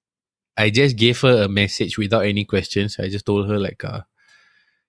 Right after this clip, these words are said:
and I think this is one of the things you will only know if you've been through it. I told her, "I'm not gonna ask you how you feel. I can relate. Take your time to deal with whatever you're dealing with. Let whatever emotion you have out. And then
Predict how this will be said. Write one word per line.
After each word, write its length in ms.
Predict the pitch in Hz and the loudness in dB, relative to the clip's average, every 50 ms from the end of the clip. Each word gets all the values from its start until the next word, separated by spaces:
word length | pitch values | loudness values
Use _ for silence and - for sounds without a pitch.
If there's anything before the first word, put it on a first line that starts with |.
| _ - | _ 0
and 140 | 131 135 139 | 2 4 4
I 60 | 143 | 4
think 200 | 143 220 208 175 | 4 4 4 6
this 160 | 175 165 135 | 6 4 6
is 60 | 143 | 6
one 160 | 127 139 135 131 | 6 6 6 6
of 40 | |
the 60 | 117 104 | 4 4
things 200 | 127 127 117 - | 4 2 2 2
you 80 | 110 | 2
will 120 | 101 104 104 | 4 4 4
only 220 | 107 113 123 117 | 4 4 4 4
know 180 | 107 110 110 107 | 4 4 4 2
if 180 | 104 95 - | 2 0 -2
you've 140 | - 90 87 | -4 -4 -2
been 180 | 95 98 101 98 | -2 -2 -2 -2
through 180 | - 98 95 | -2 -2 -2
it. 140 | 95 92 - _ _ _ _ _ _ _ _ _ - | -2 -4 -6 _ _ _ _ _ _ _ _ _ -4
I 80 | 104 | -2
told 220 | 101 - 120 117 120 | 2 4 4 4 6
her, 220 | 131 127 123 123 113 | 6 6 6 6 4
"I'm 160 | 98 101 104 | 4 2 2
not 100 | 123 123 | 2 2
gonna 180 | 117 117 110 104 | 4 4 2 2
ask 160 | 98 - - | 2 2 2
you 80 | 113 | 2
how 120 | 104 107 107 | 4 4 4
you 140 | 104 101 90 | 4 2 2
feel. 340 | - - 143 175 208 226 196 - _ _ _ _ - - - | 2 2 4 4 4 2 0 -4 _ _ _ _ -20 -16 -6
I 500 | - 95 95 95 95 95 92 95 92 - _ - | -2 0 0 2 2 2 2 0 -2 -4 _ -10
can 220 | - - 98 92 | -4 -4 -4 -2
relate. 480 | 92 95 95 98 104 110 131 139 - _ _ _ _ _ _ _ _ _ _ _ _ _ _ _ _ _ _ _ _ _ _ _ _ _ _ - | -2 -2 0 2 2 4 2 2 0 _ _ _ _ _ _ _ _ _ _ _ _ _ _ _ _ _ _ _ _ _ _ _ _ _ _ -2
Take 200 | 127 123 - - | -2 -2 0 2
your 100 | 110 101 | 0 2
time 280 | - - 110 113 113 107 | 2 2 2 2 2 2
to 100 | 131 123 | 2 4
deal 160 | 101 113 117 | 4 4 4
with 80 | 110 98 | 4 4
whatever 340 | 101 101 98 101 101 107 110 | 4 4 4 4 4 4 4
you're 200 | 110 101 98 95 | 4 4 4 2
dealing 320 | 92 101 101 107 107 107 | 4 4 4 6 6 6
with. 280 | 107 113 117 - - - - | 6 4 4 2 0 -2 0
Let 220 | 107 110 - 76 | 0 0 0 0
whatever 320 | 101 101 98 101 104 107 113 | 0 0 2 2 2 4 4
emotion 640 | 110 104 104 101 101 101 98 - - 110 104 104 104 | 4 4 4 4 2 2 0 2 2 2 2 2 2
you 200 | 104 104 98 98 | 2 2 2 2
have 260 | 98 104 104 98 - - - | 2 2 2 2 0 -2 0
out. 240 | 101 104 110 113 - _ _ _ _ _ _ _ _ _ _ _ _ _ _ _ _ _ _ _ _ _ _ _ _ | 2 4 4 2 2 _ _ _ _ _ _ _ _ _ _ _ _ _ _ _ _ _ _ _ _ _ _ _ _
And 320 | - 104 101 95 101 95 95 | 2 2 2 2 0 -2 0
then 560 | 107 110 110 117 120 120 117 117 113 110 - | 2 2 4 4 2 2 2 0 0 -2 -2